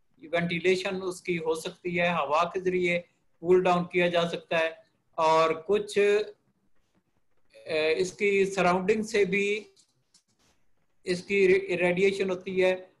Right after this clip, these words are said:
और conduction के जरिए भी इसको, अ, नीचे से भी हरारत मिल सकती है। लेकिन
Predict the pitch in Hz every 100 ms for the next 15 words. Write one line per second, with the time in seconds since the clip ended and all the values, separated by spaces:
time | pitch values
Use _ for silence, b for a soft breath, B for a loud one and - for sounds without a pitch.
0 | _ 180 175 175 185 175 196 208 214 190
1 | 185 180 190 190 190 185 185 180 180 185
2 | 170 - - 180 160 151 151 165 165 196
3 | 196 185 185 185 175 156 160 170 165 175
4 | 180 - 165 160 160 _ _ _ _ 139
5 | 180 190 220 214